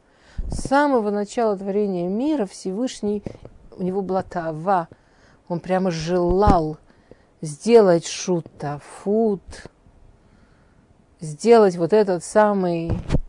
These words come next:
со-, вот это самое сотрудничество, вот это самое партнёрство с низшими мирами.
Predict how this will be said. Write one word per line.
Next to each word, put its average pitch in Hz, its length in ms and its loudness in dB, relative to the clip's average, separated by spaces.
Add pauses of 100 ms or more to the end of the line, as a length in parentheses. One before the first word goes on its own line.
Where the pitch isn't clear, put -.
(340)
со-, 170 320 2
вот 175 120 -4
это 202 120 0
самое 202 360 2
сотрудничество, 185 1040 0
вот 165 80 -2
это 190 160 -2
самое 196 300 2
партнёрство 190 1080 0
с - 140 -12
низшими 190 420 -2
мирами. 170 400 -2